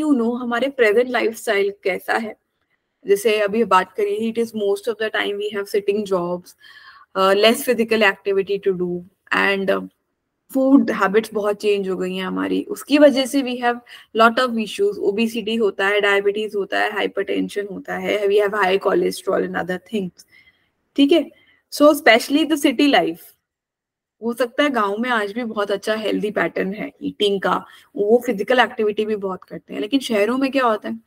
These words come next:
शहरों में it is more of, uh, you know,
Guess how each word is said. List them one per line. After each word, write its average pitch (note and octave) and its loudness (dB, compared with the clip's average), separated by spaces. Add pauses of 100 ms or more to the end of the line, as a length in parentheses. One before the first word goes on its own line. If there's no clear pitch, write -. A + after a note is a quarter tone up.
(400)
शहरों A#3 4
में C4+ 6
it A#3+ 0
is A#3+ 2
more G#3+ 0
of, A3 0 (140)
uh, F#3 -2 (640)
you A#3+ 4
know, G3+ 0